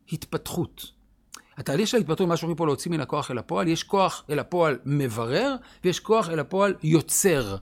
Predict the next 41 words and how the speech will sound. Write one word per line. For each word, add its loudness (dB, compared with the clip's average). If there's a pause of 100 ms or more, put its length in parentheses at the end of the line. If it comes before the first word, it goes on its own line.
(260)
כוח 6 (140)
אל 4
הפועל 4
מברר, 4
הכוונה, 0
הכל 8
נמצא 8
פה. -2 (180)
ה-, 0
המבוגר 6
כבר 0
נמצא 6
אצל 8
הילד. 8 (280)
זאת -4
אומרת, 4
ה-, 6
ה-, 2
כל 4
הדברים 4
האלה 2
נמצאים, 2
עכשיו 2
בוא 6
תוציא 6
את 8
זה. -4 (380)
לא, 2
לא, 4
המטרה 0
היא 2
לא 2
רק 0
להוציא. -2 (420)
המטרה -2
היא 8
ליצור 12
על 6
ידי 8 (640)
תהליך 2
נכון, 2